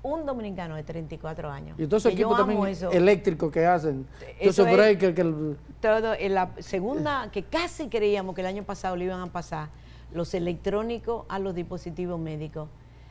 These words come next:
Speaker 1: Por ejemplo, una pregunta que hizo el presidente cuando fuimos a inaugurar la de las válvulas de hidrocefalia. ¿Los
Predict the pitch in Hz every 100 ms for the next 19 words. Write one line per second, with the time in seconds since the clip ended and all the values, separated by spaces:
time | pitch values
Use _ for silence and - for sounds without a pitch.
0 | - - 185 208 202 170 170 - - -
1 | - - - - 254 285 269 240 233 208
2 | 196 196 196 185 180 170 160 160 160 156
3 | 156 180 190 185 175 170 165 160 165 175
4 | 165 160 156 156 165 156 160 156 156 160
5 | 156 160 151 156 147 151 110 151 - -
6 | - - - - - - 208 220 233 233
7 | -